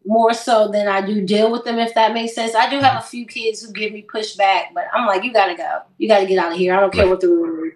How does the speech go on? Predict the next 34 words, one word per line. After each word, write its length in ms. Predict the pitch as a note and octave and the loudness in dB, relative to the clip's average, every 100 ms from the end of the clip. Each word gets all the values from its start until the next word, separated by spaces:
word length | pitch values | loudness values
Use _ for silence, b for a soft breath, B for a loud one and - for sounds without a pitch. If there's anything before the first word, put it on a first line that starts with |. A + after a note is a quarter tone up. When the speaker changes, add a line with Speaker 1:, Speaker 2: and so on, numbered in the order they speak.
| - | -6
Speaker 1:
You 200 | G#3+ G#3+ | -4 -2
just 200 | G3+ - | -4 -2
can't 220 | A3 F3+ | 0 4
be 100 | F#3 | 2
in 60 | |
my 140 | F3 E3 | 2 -2
classroom. 380 | E3+ D#3 - F3 | -2 -2 -2 -2
This 160 | F#3+ | 0
is 100 | G#3 | 0
a 40 | F#3 | 2
learning 360 | G3 G#3+ A3+ | 4 6 4
environment, 480 | G#3+ G#3 G3+ G#3 G3+ | 2 4 2 2 -2
and 80 | F3+ | 2
you're 100 | F#3+ | 2
not 180 | F#3 F3+ | 2 0
here 140 | F#3 | 0
to 100 | F3 | -2
learn." 280 | E3+ E3+ D#3+ - B B B B | -4 -8 -10 -16 B B B B
So, 720 | - - C4+ A#3 A3 G#3+ A3 _ _ _ _ _ - | -4 2 4 4 0 -6 -10 _ _ _ _ _ -2
um, 500 | A3 A#3 A3+ G#3+ G#3 - | 2 4 2 -2 -4 0
I, 340 | B3 A#3 F#3+ - | 0 0 -10 -2
I 280 | A#3 B3 G#3+ | 0 2 0
do, 760 | F#3 C#4+ E4+ F4+ F4 E4+ F4 F4 b b b b _ _ - | 2 4 4 4 4 4 2 -4 b b b b _ _ -2
I 140 | B3+ | 0
do 240 | A#3 F4 F#4+ | 4 4 4
think 200 | E4+ C#4+ | 2 4
my 160 | B3 | 2
ki-, 240 | B3 C4+ - | 2 -2 -4
my 220 | A3+ D4+ | 2 2
kids 300 | F4 E4+ D4+ | 4 2 2
do 180 | G#3+ C#4 | 2 2
buy 200 | A3+ G#3 | 4 2
into 420 | G3 F#3+ F#3+ F3 | 0 -2 -4 -6
it, 220 | D3+ - | -8 -16